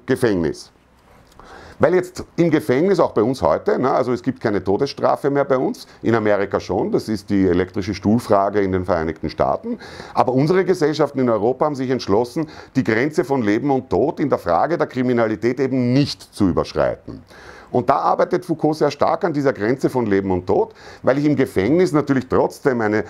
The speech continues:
sehr infinitesimale, wie wir alle wissen, äh, äh, Reglementierung habe.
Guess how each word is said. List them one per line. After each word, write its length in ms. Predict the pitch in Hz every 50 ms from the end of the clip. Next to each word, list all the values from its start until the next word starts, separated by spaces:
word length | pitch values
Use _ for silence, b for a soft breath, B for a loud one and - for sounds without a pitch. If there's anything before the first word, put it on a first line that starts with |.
| B B B
sehr 280 | - - - 135 135 -
infinitesimale, 1160 | 156 151 151 131 - 139 139 131 120 127 131 120 123 123 98 85 73 80 98 127 147 160 135
wie 80 | 131 117
wir 140 | 123 110
alle 180 | 101 104 101 87
wissen, 460 | 90 107 131 - - - 147 - - B B B B B
äh, 60 | 123 120
äh, 640 | 113 113 110 98 - - 101 95 95 92 90 90
Reglementierung 1080 | 95 85 104 139 127 143 135 123 113 98 - - 92 95 120 135 127 156 156 135 135 98
habe. 540 | 76 80 85 90 - - 170 208 240 240